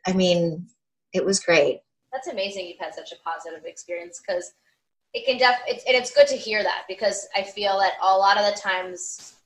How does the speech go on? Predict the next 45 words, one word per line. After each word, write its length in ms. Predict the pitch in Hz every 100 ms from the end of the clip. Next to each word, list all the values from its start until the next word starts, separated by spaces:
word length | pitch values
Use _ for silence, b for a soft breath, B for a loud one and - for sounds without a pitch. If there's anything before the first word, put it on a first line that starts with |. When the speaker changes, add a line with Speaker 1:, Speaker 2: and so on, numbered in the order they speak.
| _ _ _ -
Speaker 2:
we 80 | 190
hear, 440 | 190 180 175 170 -
um, 120 | 170 170
you 80 | 196
know, 160 | 175 170 _ _ _
we 80 | 202
hear 80 | 202
a 40 |
lot 120 | 190
of 60 | 180
negativity, 580 | 175 175 - - - -
like, 120 | 165 185
"This 180 | 208 214
went 140 | 196
wrong, 260 | 190 185 180
that 160 | 190 175
went 120 | 180 175
wrong," 180 | 165 175
and 80 | 180
it's 180 | 185 -
so 200 | 208 208 -
great 360 | 185 185 - -
that 140 | 170 -
you 60 | 180
have 120 | 180
such 260 | - 190 -
a 80 | 180 - _ -
positive 380 | 190 185 185 180 -
outlook, 460 | 180 190 - 208 208 - _ _ _ 233
and 280 | 233 233
you've 100 | 220
had 140 | 196 185
a 60 | 180
positive 380 | 175 170 170 170
experience. 680 | 170 - 165 101 - - 175
And 80 |
I 40 | 175
think 160 | -
that's 200 | - - -
Speaker 1:
Yeah. 400 | 202 240 247 - _
Speaker 2:
probably 240 | 196 190 185
goes 160 | 180 -
hand 160 | 175 170
in 120 | 170
hand. 300 | 180 170 175